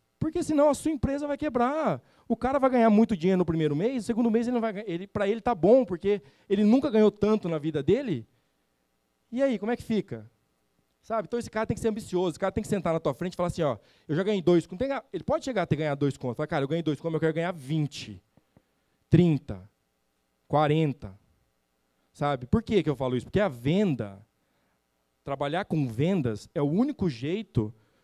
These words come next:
de você mudar de vida. Olha a diferença de mudar de vida do que melhorar de vida. "Ah, fulano lá vendeu bem esse mês,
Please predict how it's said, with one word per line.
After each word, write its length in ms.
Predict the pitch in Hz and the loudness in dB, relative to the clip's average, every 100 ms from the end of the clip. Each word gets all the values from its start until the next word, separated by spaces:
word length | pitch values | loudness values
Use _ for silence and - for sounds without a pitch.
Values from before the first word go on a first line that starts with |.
| _ _ | _ _
de 100 | 139 | -4
você 500 | 139 175 - 202 214 - _ _ | 2 2 4 2 0 -6 _ _
mudar 800 | 151 180 247 143 120 170 165 107 - | -2 2 2 2 -2 0 -2 -6 -12
de 180 | 131 117 | -8 -6
vida. 440 | 110 113 101 87 92 - _ _ _ _ _ _ _ - | -2 -4 -4 -14 -16 -20 _ _ _ _ _ _ _ -6
Olha 200 | 147 208 | 0 0
a 40 | |
diferença 380 | 226 180 160 143 | 0 0 2 2
de 140 | 120 135 | 0 0
mudar 800 | 139 170 220 - 135 135 175 175 - | 2 4 4 2 -2 0 -2 -8 -16
de 160 | 143 127 | -8 -8
vida 580 | 113 113 156 165 226 208 _ _ _ _ | -6 -2 -2 0 -4 -4 _ _ _ _
do 100 | 131 | 0
que 160 | - 160 | 4 4
melhorar 640 | 147 175 214 185 143 139 | 4 2 6 8 6 0
de 140 | 139 127 | -6 -8
vida. 460 | 117 110 101 104 - _ _ _ _ _ _ _ _ - | -6 -6 -8 -14 -18 _ _ _ _ _ _ _ _ -6
"Ah, 220 | 196 175 | 0 2
fulano 420 | - 170 190 190 | 6 8 8 6
lá 160 | 175 190 | 4 4
vendeu 400 | 175 185 180 185 | 2 6 6 6
bem 360 | 123 170 196 | 4 2 4
esse 220 | 175 - | 0 0
mês, 680 | 151 151 196 220 - - - | 0 0 -2 -4 -12 -16 -18